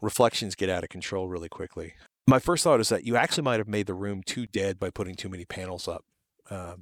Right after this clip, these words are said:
the goal is, like, you want a bit live, but you want to eliminate those slap back echoes, or, and you want to deal with first order reflections, as in that first point where the, the audio from the speaker hits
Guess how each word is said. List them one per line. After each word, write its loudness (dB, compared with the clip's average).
the -4
goal 8
is, 2
like, 2
you -4
want -6
a -8
bit -4
live, -4
but -10
you -12
want -10
to -12
eliminate -12
those -8
slap -6
back -12
echoes, -10
or, -12
and -16
you -14
want -12
to -16
deal -10
with -12
first -6
order -6
reflections, -10
as -10
in -10
that -8
first -2
point -8
where -8
the, -12
the -12
audio -6
from -8
the -10
speaker -6
hits -6